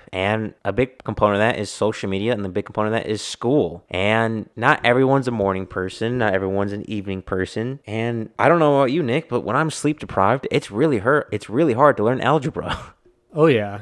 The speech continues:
Speaker 2: and I didn't bec-, I'm a, I'm a morning person myself, but I didn't become a morning person till I was, till I graduated college, and I regularly woke up every day at that same time, or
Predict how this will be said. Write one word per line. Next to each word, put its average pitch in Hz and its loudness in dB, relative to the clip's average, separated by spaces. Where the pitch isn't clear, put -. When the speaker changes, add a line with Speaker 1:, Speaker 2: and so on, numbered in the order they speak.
Speaker 2:
and 139 0
I 147 2
didn't 165 0
bec-, 120 -4
I'm 151 0
a, 120 2
I'm 123 -4
a 113 0
morning 110 -2
person 107 -6
myself, 101 -4
but 110 2
I 113 0
didn't 165 -2
become 147 -4
a 117 0
morning 110 -4
person 113 -6
till 110 -2
I 107 0
was, 104 -6
till 120 -2
I 110 2
graduated 117 -2
college, 107 -2
and 120 -2
I 110 2
regularly 117 0
woke 110 0
up 123 -2
every 101 -4
day 92 -10
at 113 -8
that 107 -4
same 107 -4
time, 101 -8
or 98 -10